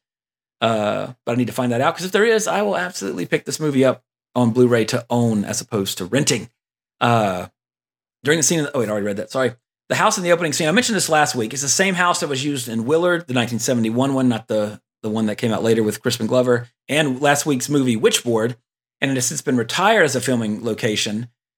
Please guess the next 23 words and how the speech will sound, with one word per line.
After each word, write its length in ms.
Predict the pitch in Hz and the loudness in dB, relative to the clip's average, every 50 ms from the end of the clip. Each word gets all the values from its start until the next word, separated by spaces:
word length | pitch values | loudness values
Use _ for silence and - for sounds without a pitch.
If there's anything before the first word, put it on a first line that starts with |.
| _ _ _ | _ _ _
Uh, 300 | - 120 120 120 113 107 | -2 0 2 2 2 0
but 160 | 120 120 139 123 | 0 -2 -2 0
the 60 | 127 | 0
house 280 | 120 175 214 220 214 - | 2 2 2 2 0 0
is 220 | 180 220 262 247 | 0 0 2 2
still 320 | - - - 240 226 214 202 | 0 0 2 2 0 2 2
there, 400 | 170 208 233 214 185 170 160 160 | 2 2 4 4 4 4 2 0
but 140 | 151 156 | -2 -4
the 80 | - 127 | -6 -6
current 260 | - - 202 202 185 | -2 0 0 0 2
owner 280 | 165 180 208 196 180 165 | 2 2 2 2 2 0
has 200 | 139 147 139 123 | 0 -2 -2 -2
grown 180 | 120 147 135 123 | -2 -2 -2 -2
a 40 | 107 | -4
huge 960 | 113 - - 214 240 254 262 262 269 262 262 262 262 262 262 233 202 - - | -6 -4 -4 -2 0 0 0 0 0 -2 -2 0 0 0 0 0 0 0 0
hedge 540 | - - 185 185 151 113 92 - - - - | 2 4 4 4 4 4 0 -4 -6 -4 -2
around 320 | 131 135 131 127 120 113 | 0 0 2 2 2 0
it 100 | 113 - | -2 -4
to 80 | - 131 | -4 -4
make 160 | 123 117 117 | -4 -4 -4
it 80 | 101 | -4
less 260 | 101 123 156 190 185 - | -2 0 0 0 0 -2
visible 480 | 165 175 147 143 143 151 143 143 139 | -2 -2 -2 -2 0 0 -2 -2 -2